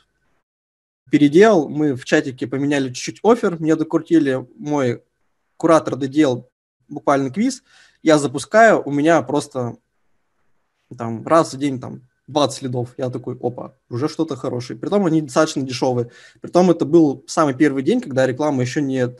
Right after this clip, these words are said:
разогналась. Я такой: «Хорошо». А потом у меня в день стало по...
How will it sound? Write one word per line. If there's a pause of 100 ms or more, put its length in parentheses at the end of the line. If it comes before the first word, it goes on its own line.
разогналась.
Я
такой:
«Хорошо». (540)
А
потом
у
меня
в
день
стало (400)
по...